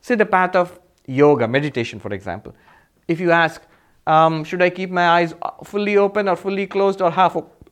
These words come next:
open or closed?" And I would say, suppose, "Keep it half open." Now, what have you got? You have got some information and advice,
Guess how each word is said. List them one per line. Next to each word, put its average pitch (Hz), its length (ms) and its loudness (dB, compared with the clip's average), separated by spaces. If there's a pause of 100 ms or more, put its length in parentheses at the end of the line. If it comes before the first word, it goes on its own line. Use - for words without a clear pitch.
open 170 300 2
or 123 60 -6
closed?" 120 360 -2
And 160 160 -2
I 180 80 2
would 175 140 -6
say, 180 160 -2
suppose, 175 420 -2 (920)
"Keep 165 200 -2
it 165 120 -6
half 151 260 0
open." 98 300 -2 (760)
Now, 208 540 4
what 208 160 4
have 226 120 2
you 233 100 0
got? 226 300 2 (240)
You 262 120 0
have 226 160 2
got 202 200 4
some 208 200 -2
information 190 580 -4
and 139 160 -2
advice, 101 460 -6